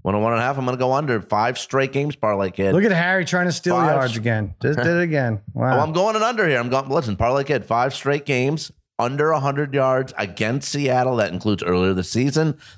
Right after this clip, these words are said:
Speaker 1: That includes the playoff game last year. I'm gonna take Kupp under the yards here in a kind of maybe a low scoring game.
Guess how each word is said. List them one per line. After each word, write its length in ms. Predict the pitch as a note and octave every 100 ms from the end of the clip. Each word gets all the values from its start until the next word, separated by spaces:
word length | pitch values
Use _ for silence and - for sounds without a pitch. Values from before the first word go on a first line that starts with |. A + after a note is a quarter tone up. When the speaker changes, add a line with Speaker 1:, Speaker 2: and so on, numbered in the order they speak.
| -
Speaker 1:
That 160 | G2+
includes 320 | F#2+ A2 G#2
the 80 | F2+
playoff 340 | - A2+ C3 -
game 220 | C3 B2+
last 300 | B2+ A#2+ -
year. 320 | B2 B2 A2+ - - _ -
I'm 60 | G#2
gonna 100 | C#3+
take 220 | C#3+ C3+
Kupp 300 | C#3+ C#3+ -
under 280 | F2+ G#2 A#2+
the 100 | B2
yards 400 | B2+ A#2+ A#2+ A2+ -
here 200 | G#2+ G2+
in 160 | F2+
a 140 | F2+ F#2 -
kind 220 | C3 D3+
of 60 | D3+
maybe 200 | C#3+ C#3+
a 40 |
low 160 | C3+ B2+
scoring 320 | A#2+ B2 A#2
game. 200 | G2 E2+